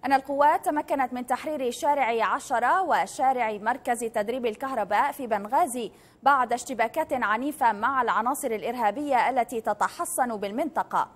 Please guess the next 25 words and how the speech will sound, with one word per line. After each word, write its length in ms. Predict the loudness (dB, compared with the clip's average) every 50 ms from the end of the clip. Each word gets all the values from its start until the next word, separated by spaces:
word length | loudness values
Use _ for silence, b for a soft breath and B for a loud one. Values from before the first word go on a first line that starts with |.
| b b b b b b b b b
وأكد 480 | 2 4 4 2 0 -2 -2 0 0
الشهيبي 640 | -2 -2 -4 -8 -4 -2 0 0 0 -2 -4 -4 -2
أن 180 | -2 -2 0
العناصر 600 | 0 0 2 2 0 0 0 -2 -2 -2 0 0 0
المتبقية 680 | -2 -2 -4 -2 -2 0 0 -2 -2 -2 0 0 0
من 160 | 0 0 -2 -4
التنظيمات 580 | -2 -2 -4 -6 -4 -4 -4 -4 -4 -2 -2
الإرهابية 720 | -4 -4 -4 -2 0 0 0 2 0 0 2 4 4 4 2 B B B B B 0
تعاني 480 | 0 2 2 2 0 -2 -2 -2 -4 -4
تضييق 460 | -2 -4 -4 -4 -6 -8 -4 -2 -2
الخناق 460 | -2 -2 -4 -8 -4 -4 -4 -2 0
عليها 460 | 0 0 0 0 0 -2 -2 -2 -4
من 140 | -4 -4 -8
قبل 400 | -8 -6 -4 -2 -2 -2 -2 -2
قوات 400 | -4 -4 0 0 0 0 0 -2
الجيش 420 | -6 -4 -4 -4 -4 -4 -4 -6
الليبي، 520 | -8 -6 -6 -6 -4 -2 -2 -2 -2 -4 -6 -8 B B B B B B
خاصة 600 | 0 0 0 2 0 0 0 2 0 0 0 0 0
بعد 280 | 0 0 2 0 -2
سيطرة 480 | -2 -2 -2 -4 -4 -2 0 0 0 0 -2
البحرية 520 | -4 -2 -4 -4 -4 -4 -6 -2 0 2
على 300 | 2 2 2 2 2 0
منطقة 640 | -2 -4 -6 -4 -4 -2 0 0 -2 -2 -2 -8 -8
سوق 340 | -6 -6 -8 -8 -6 -4
الحوت 580 | -4 -4 -4 -4 0 2 2 2 2 -2 -6